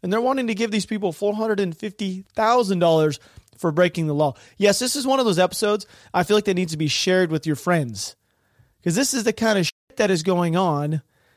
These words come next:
that does not need to be going, four hundred and fifty, up to a million dollars per family for coming here illegally,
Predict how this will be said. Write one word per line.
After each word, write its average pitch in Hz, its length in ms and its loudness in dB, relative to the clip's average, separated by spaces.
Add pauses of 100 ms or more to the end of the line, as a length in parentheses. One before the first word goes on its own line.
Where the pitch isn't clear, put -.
(100)
that 190 160 2
does 190 160 2
not 208 280 2
need 208 140 0
to 208 60 -4
be 190 120 -2
going, 185 340 0
four 269 260 2
hundred 262 300 -2
and 202 160 -4
fifty, - 280 -8
up - 120 -2
to 269 120 2
a 226 60 2
million 233 400 0
dollars 254 300 2
per 202 100 -2
family 214 480 -2 (160)
for 196 140 0
coming 262 340 -2
here 214 140 4
illegally, 190 560 2